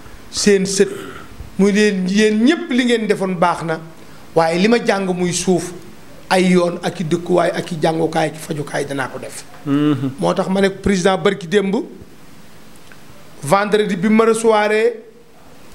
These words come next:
Speaker 1: ma ni ko këri diine yi ne ci Sénégal, taalibe bu bañ a gis sa jëf bu duggee kër sëriñam, foog mu gëmm.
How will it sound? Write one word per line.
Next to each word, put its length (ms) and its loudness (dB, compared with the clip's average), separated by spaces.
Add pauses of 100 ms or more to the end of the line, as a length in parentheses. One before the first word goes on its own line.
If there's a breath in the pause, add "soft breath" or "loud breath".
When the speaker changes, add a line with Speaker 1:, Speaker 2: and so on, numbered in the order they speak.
(760)
Speaker 1:
ma 180 4
ni 140 0
ko 240 2
këri 300 2
diine 340 2
yi 100 -2
ne 140 0
ci 100 -8
Sénégal, 560 2 (1300)
taalibe 420 4
bu 100 2
bañ 160 2
a 120 0
gis 180 -4
sa 80 2
jëf 260 -2
bu 120 -4
duggee 300 0
kër 160 0
sëriñam, 440 0
foog 180 -2
mu 160 -2
gëmm. 260 -2